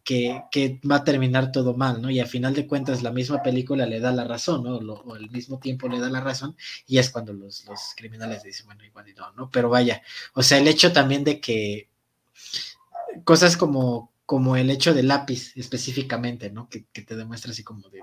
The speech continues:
órale, ¿no? La intimidación o el hecho de que traigan las bombas aquí o, o cosas por el estilo, o la escena, la escena completa de, de,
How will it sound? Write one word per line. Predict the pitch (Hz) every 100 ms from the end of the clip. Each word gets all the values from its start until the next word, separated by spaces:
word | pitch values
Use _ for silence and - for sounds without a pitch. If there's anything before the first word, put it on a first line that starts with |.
| -
órale, | 131 127 107 110
¿no? | 113
La | 123 120
intimidación | 117 117 120 120 - 147 147 131
o |
el | 123
hecho | 131 143
de | 123
que | -
traigan | 123 127 127
las | 107
bombas | 117 123 123 -
aquí | - 135 139 135 - - - - -
o, | 117
o | 117 131
cosas | 131 131 147
por | -
el | 120 113
estilo, | - - -
o | 190 180 190 - - - - - _
la | - 139
escena, | 131 - 151 160 156 - _ _ _ _ _ _ _ _ - - _ -
la | 156 156
escena | 160 202 233 240
completa | 165 143 175 185 196 208
de, | 190 156 131 131 127
de, | 123 117 117 117 113 110 107 110